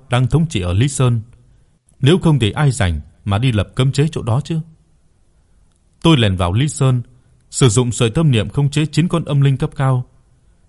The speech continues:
Tỷ lệ thành công cũng sẽ cao. Nhưng chỉ cần tôi làm vậy, sẽ đắc tội với kẻ thống trị Lý Sơn. Mặc dù không biết đối phương là chủng tộc hay là giới tính gì, nhưng kiểu gì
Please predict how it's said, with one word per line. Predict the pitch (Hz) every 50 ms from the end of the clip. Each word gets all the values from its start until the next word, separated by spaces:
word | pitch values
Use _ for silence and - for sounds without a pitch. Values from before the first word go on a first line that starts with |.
| _ _
Tỷ | - 131
lệ | 120 117 117 110 -
thành | 110 110 104
công | 101 - 147 143 139 135 131 135 - _ _ _ _ -
cũng | - 127 131
sẽ | 127 - 127
cao. | 123 - 127 117 117 113 104 - - - _ _ _ _ _ _ _ _ _ _ _ _ _ -
Nhưng | 151 160 160 135
chỉ | - 120
cần | 104 120 110 107
tôi | 104 160 151
làm | 120 101 87 82
vậy, | - 87 80 78 - _ _ _ _ _ _ _ _ _
sẽ | _ - - 135
đắc | 131 180 185 -
tội | - 110 101
với | 95 101 165 165 -
kẻ | 110 90 82 80
thống | - - 156 156
trị | 139 - 92 90
Lý | 107 131 147
Sơn. | 139 - 135 127 123 117 - - - _ _ _ _ _ _ _ _ _ _ _ _ _ -
Mặc | 123 127 110
dù | 101 - 123 117 107
không | - 143 156
biết | 160 190 165
đối | 151 160 190
phương | - - 170 160 143
là | 117 104 95
chủng | 90 - - 104 92
tộc | - 104 92 82 - - _ _
hay | - - 143
là | 127 104 87 85
giới | 82 - 123 127
tính | - 185 156 143
gì, | - 98 90 85 80 - - _ _ _ _ _ _ _ _ _ _ _ -
nhưng | - 135 143 143 143 143 139
kiểu | 143 117 95
gì | 87 - 104 95 90 87